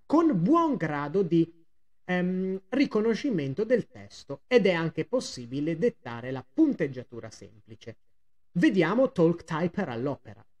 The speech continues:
Come vedete, dalla tendina, dalle due tendine in verità, è possibile modificare la lingua, sia con cui ci viene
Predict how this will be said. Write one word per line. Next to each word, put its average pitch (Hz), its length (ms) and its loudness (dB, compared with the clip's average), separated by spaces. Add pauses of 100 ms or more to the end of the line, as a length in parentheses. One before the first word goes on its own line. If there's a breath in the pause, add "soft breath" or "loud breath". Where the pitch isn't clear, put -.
(680)
Come 214 240 4
vedete, 294 520 -2
dalla 190 320 -2
tendina, 190 800 0
dalle 131 500 -6
due 247 360 6
tendine 139 500 -6
in 127 140 -10
verità, 208 460 -2 (240)
è - 120 -4
possibile 147 520 -2
modificare 147 640 -6
la 147 120 -4
lingua, 151 500 0 (220)
sia 247 460 2
con 123 220 -16
cui 147 140 -4
ci 139 140 -12
viene 156 420 -6